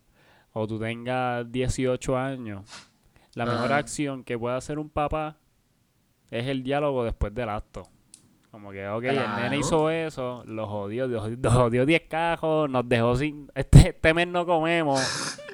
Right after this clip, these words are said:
Speaker 1: Este, este mes estamos bien jodidos.
Speaker 2: Pero vamos a
Speaker 1: Pero
Speaker 2: sentarle y vamos a hablar.
Speaker 1: pero el,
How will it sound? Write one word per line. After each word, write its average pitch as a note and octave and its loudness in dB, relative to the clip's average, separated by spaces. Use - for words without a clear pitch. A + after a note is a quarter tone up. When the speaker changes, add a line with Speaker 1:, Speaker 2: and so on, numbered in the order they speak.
Speaker 1:
Este, C#3+ 0
este E3 2
mes F3 4
estamos C#3+ 4
bien D3+ 4
jodidos. C#3+ 4
Speaker 2:
Pero C#3 4
vamos B2+ 6
a - 2
Speaker 1:
Pero F3+ 0
Speaker 2:
sentarle D#3 0
y D3+ 2
vamos C3+ 2
a C3+ 2
hablar. A#2 -2
Speaker 1:
pero C3 4
el, C3 -2